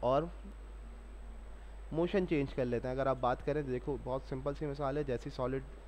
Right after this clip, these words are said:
क्या होता है, solid को हम melt करना शुरू करते हैं क्योंकि solid के दरमियान फासला कम होता है इसलिए वो solid होता है। जैसे ही उसका फासला बढ़ता जाएगा तो वो liquid में change हो जाएगा, अगर बहुत ज़्यादा फासला बढ़ जाएगा तो वो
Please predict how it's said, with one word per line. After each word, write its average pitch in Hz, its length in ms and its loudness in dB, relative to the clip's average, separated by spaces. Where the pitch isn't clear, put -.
क्या 139 100 4
होता 143 240 6
है, 156 60 6
solid 135 340 2
को 147 80 2
हम 143 80 6
melt 135 260 4
करना 147 220 4
शुरू 156 200 -2
करते 151 260 2
हैं 165 80 2
क्योंकि 143 220 -2
solid 135 400 2
के 156 160 4
दरमियान 131 400 4
फासला 147 300 4
कम 156 160 2
होता 156 180 2
है 156 40 6
इसलिए 151 220 -2
वो 165 180 -2
solid 147 260 6
होता 123 160 2
है। 120 60 0
जैसे 131 200 2
ही 185 60 2
उसका 190 220 0
फासला 165 360 4
बढ़ता 160 260 4
जाएगा 170 280 4
तो 175 100 4
वो 147 60 6
liquid 147 340 0
में 170 120 2
change 165 220 2
हो 160 60 0
जाएगा, 160 260 4
अगर 143 140 2
बहुत 117 180 4
ज़्यादा 165 220 8
फासला 160 280 2
बढ़ 160 120 4
जाएगा 151 280 4
तो 156 120 -2
वो 185 180 2